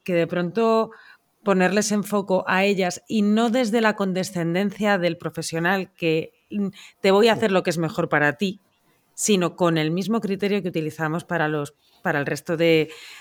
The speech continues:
Speaker 1: de las personas que se acercan al universo Ángela Navarro en diferentes, eh, desde diferentes ángulos, que es desde la pregunta, desde la escucha, desde el respeto y desde el acompañamiento.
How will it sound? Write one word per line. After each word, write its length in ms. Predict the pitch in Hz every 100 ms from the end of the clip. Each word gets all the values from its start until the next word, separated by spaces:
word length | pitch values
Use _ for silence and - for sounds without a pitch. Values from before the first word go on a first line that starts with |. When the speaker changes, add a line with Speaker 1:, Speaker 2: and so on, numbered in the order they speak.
| -
Speaker 1:
de 120 | 170
las 120 | 160
personas 440 | - 160 - 156 165
que 80 | 165
se 100 | 165
acercan 380 | 160 151 180
al 100 | 160
universo 340 | 151 151 139 175
Ángela 280 | 170 170 160
Navarro 260 | 156 160
en 80 | 190
diferentes, 760 | 170 151 143 143 165 160 151 -
eh, 400 | - 185 165 160 147
desde 240 | 170 160
diferentes 520 | 147 151 147 147 151
ángulos, 380 | 165 208 160 143
que 240 | - 165
es 140 | 175 - - - - _
desde 240 | 175 160
la 120 | 156
pregunta, 540 | 151 156 160 190 233 285 -
desde 300 | 147 160 151
la 100 | 143
escucha, 520 | 131 - 175 - 254 -
desde 280 | 170 165 160
el 120 | 151
respeto 500 | 147 - 160 165 320 - _ _ - - - -
y 260 | - 254 233
desde 800 | 196 190 170 185 175 165 165 160
el 80 | 156
acompañamiento. 1080 | 156 165 156 160 156 151 180 190 156 147